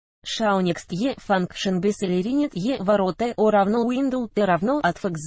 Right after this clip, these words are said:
N C P R M S console. Log bestseller init O равно O. Push on read двести пятьдесят четыре тысячи девятьсот пятьдесят четыре contain read от focus нижнее подчеркивание сто пятьдесят шесть квадриллионов пятьсот триллионов четыреста семьдесят четыре миллиарда семьсот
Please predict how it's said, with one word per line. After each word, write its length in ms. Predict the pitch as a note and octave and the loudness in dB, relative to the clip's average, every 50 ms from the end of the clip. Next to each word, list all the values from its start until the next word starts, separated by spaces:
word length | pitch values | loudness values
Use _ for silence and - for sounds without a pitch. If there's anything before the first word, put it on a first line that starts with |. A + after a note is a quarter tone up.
| E3 G3 | -2 0
N 200 | F#3+ F#3 F3+ E3 | 0 2 0 0
C 180 | - - B3+ | -2 -4 -6
P 200 | - - A#3+ G3+ | -2 0 0 2
R 120 | F3+ F3 F#3+ G#3 | 4 4 4 2
M 100 | G3+ G3 | 2 2
S 160 | G3 E3+ - | 0 -2 -2
console. 580 | - - G3+ F#3+ F#3 E3+ - - G3+ F3+ E3+ D#3+ _ _ _ _ _ _ _ _ _ _ _ _ _ - - | -2 -2 -2 -2 -2 -4 -4 -2 -2 -2 -2 -4 _ _ _ _ _ _ _ _ _ _ _ _ _ -6 -2
Log 260 | G3 F#3+ G#3+ G#3 - | 2 2 2 2 0
bestseller 540 | F#3+ F3+ G#3 - - C4 C#4 C#4 C4+ C4 A#3+ | 0 -4 -2 -2 0 0 0 2 2 2 2
init 280 | A3 G3+ F3+ F3 D#3+ - - _ _ - | 2 0 0 0 -2 -6 -10 _ _ -2
O 120 | G#3 G#3 G3 | 0 2 2
равно 420 | F#3 F#3 F3+ G3 G3+ B3 C#4+ C#4 - | 2 2 2 2 2 2 2 0 0
O. 180 | F3+ E3 D#3 C#3 _ _ _ _ _ _ - | -2 -4 -4 -6 _ _ _ _ _ _ -4
Push 260 | - B3+ D4 - - - | -2 -2 -2 -2 -2 0
on 240 | F#3 F#3 G3 G#3 | 0 2 2 2
read 220 | G#3+ C4 C#4 - - | 2 0 0 -4 -6
двести 380 | E3+ D#3+ G3+ B3 A#3+ - C4 A3 | -6 -4 -2 -2 -2 -2 -4 -2
пятьдесят 460 | B3 A3+ F#3+ G3+ G3 - G3 F3+ - | -2 0 0 0 0 0 -2 -2 -2
четыре 380 | - G3+ F#3+ - G#3 G3 F#3+ F3+ | -4 -6 -2 -2 -2 -2 -2 -4
тысячи 320 | - B3+ B3+ - - G3+ | -4 -6 -8 -8 -8 -6
девятьсот 440 | E3 E3+ E3+ G3 - - C4 C#4 - | -4 -2 -2 -2 -2 -4 -6 -6 -2
пятьдесят 480 | - A#3+ F#3+ G3+ F3+ - G#3+ F#3+ - | -2 -4 -2 -2 -4 0 -2 -2 -2
четыре 400 | - - F3+ - - B3 B3+ C4 | -2 -8 -8 -4 -4 -2 -2 -2
contain 440 | A#3+ - - G#3 G#3+ - A#3+ C4 B3+ | -2 0 -2 -2 0 -2 -2 -2 -2
read 180 | A#3+ B3 B3 - - | -2 -4 -4 -4 -6
от 140 | F#3+ - - | -8 -8 -6
focus 380 | - - A3 - - G#3+ G#3 - | -4 -4 -4 -2 0 -2 -2 -2
нижнее 380 | G3 G#3 A3 G3+ F#3 G3 F#3+ F3+ | -2 -2 -2 0 0 0 0 2
подчеркивание 1000 | - F3+ F3 - - - - - C4+ C4 A#3+ - A#3 G3+ G3 G3 F#3+ F#3+ F#3 F3+ | 2 0 0 -2 -10 -14 -8 -4 -4 -4 -4 -4 -4 -2 0 0 0 0 0 -2
сто 200 | - - - G3 | -4 -4 -6 -4
пятьдесят 460 | E3 F#3+ E3+ E3+ F#3+ - - G3 E3 | -4 -4 -4 -4 -4 -2 -2 -2 -2
шесть 300 | - - F#3+ E3+ - - | -2 -4 -6 -8 -8 -8
квадриллионов 760 | - - G#3 F#3+ E3 F#3 F#3 F#3+ F#3 G3 A3 B3 B3 A#3 G#3 | -2 0 0 0 2 0 0 0 0 0 0 0 -2 -2 -4
пятьсот 320 | - G#3+ F#3+ - G3+ F#3+ D#3 | -2 -4 -4 -2 -2 -2 -2
триллионов 480 | G#3 G3 F#3+ F#3 F#3+ G3+ A3 G3+ F#3 | -2 -2 0 0 0 0 0 -2 -2
четыреста 540 | - - G3+ - A3 A3+ B3+ A#3 - - G#3+ | -2 -4 -4 -2 -2 -4 -4 -4 -4 -4 -6
семьдесят 480 | - - F#3+ F3 D#3+ D#3 D#3 - E3 - | -4 -2 -2 -2 -2 -2 -4 -6 -10 -10
четыре 340 | - D#3 - G#3 G#3 F#3+ F#3+ | -10 -6 -2 0 0 2 2
миллиарда 520 | F#3+ F#3 F3+ F3+ F#3+ A3+ B3 A3 G#3+ A3+ | 0 0 0 2 2 0 0 0 -2 -2
семьсот 400 | - - A3 G#3 - - C4 A#3 | -2 -2 -4 -4 -2 -4 -4 -4